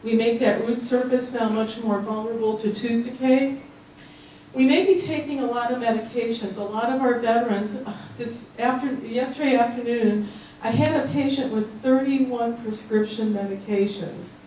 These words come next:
Thirty-one. Polypharmacy. His mouth is like a desert. It's so dry. That's not a good environment because he's lost his saliva.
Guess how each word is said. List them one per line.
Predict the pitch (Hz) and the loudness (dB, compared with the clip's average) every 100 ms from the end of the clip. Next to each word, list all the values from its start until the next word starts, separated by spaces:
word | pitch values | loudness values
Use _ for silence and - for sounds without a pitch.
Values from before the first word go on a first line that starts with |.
| - - - - - | -20 -20 -20 -16 -8
Thirty-one. | 247 247 233 214 196 180 - - - | -6 -6 -10 -8 -8 -8 -12 -16 -2
Polypharmacy. | 254 254 240 - 202 208 202 - 185 175 - - - - | 2 2 0 -4 -4 -4 -6 -6 -4 -4 -6 -14 -20 -4
His | 294 311 | -4 -2
mouth | 320 269 269 254 | 0 2 2 2
is | 220 | 0
like | 226 226 | 2 2
a | 226 | 2
desert. | 202 - 208 208 196 151 - - | 0 0 2 2 2 -2 -4 -6
It's | 180 - | -6 -6
so | - 233 214 214 214 214 - - | -4 0 2 2 -2 -8 -14 -12
dry. | 202 196 180 156 - - - - - - - - - - - - - - - - - - | -4 0 0 -2 -8 -16 -20 -20 -20 -20 -20 -20 -20 -20 -20 -20 -20 -20 -20 -20 -20 -2
That's | 240 233 233 | 4 4 4
not | 269 | 2
a | 247 | 0
good | - 247 | 0 0
environment | 226 220 214 226 226 185 160 - | 0 -2 -2 -2 0 -2 -4 -6
because | 214 208 - 214 - | -6 -4 0 0 0
he's | 220 202 | -4 0
lost | 214 226 254 - | 4 4 4 -2
his | 269 277 - | -4 -4 -2
saliva. | 269 247 226 202 190 196 233 | 0 2 4 4 2 2 0